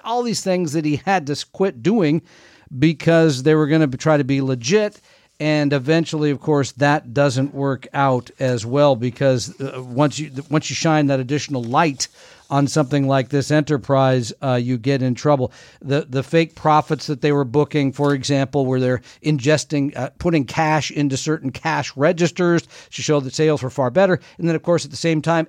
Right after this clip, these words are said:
Eddie, uh, Crazy Eddie Antar was just taking, uh, the stock that went up as the sales looked better and dumping that as they went along to create greater profits for himself. So this is,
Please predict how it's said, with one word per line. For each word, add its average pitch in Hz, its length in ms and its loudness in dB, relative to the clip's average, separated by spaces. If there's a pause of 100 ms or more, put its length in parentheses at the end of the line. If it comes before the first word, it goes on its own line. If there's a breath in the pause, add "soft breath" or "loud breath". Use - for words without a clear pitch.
Eddie, 208 640 -4 (360 soft breath)
uh, 143 220 -8
Crazy 170 400 0
Eddie 165 140 2
Antar 185 480 2
was 170 240 0
just 180 280 -4
taking, 180 640 -2
uh, 151 400 -4
the 127 140 -8
stock 196 640 0
that 147 240 -6
went 147 280 -4
up 214 360 2 (340 soft breath)
as 151 320 0
the 139 240 -6
sales 165 420 0
looked 143 200 -2
better 185 400 4
and 135 260 0
dumping 165 460 0
that 135 320 -2
as 131 220 -2
they 135 100 -2
went 127 200 -2
along 175 400 2 (340 soft breath)
to 156 120 -2
create 147 460 2
greater 135 340 2
profits 139 500 0
for 131 300 -4
himself. 120 800 -2
So 208 160 -2
this 254 260 -2
is, 262 200 -4